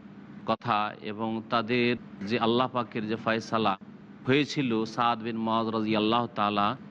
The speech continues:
আনহুর বিচারের মাধ্যমে, সেটাই ছিল আল্লাহ পাকের ফয়সালা।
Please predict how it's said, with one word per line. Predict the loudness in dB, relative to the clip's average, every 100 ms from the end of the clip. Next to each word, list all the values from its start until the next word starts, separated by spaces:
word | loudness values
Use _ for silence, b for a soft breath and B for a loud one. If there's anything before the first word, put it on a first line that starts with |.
| -14 -2
আনহুর | 2 4 4 2
বিচারের | 0 0 0 2
মাধ্যমে, | 0 0 0 0 0 -2 -10 -16 -12
সেটাই | -2 2 4
ছিল | 4 4
আল্লাহ | 4 2 0
পাকের | 0 0 -2
ফয়সালা। | 0 -2 0 0 0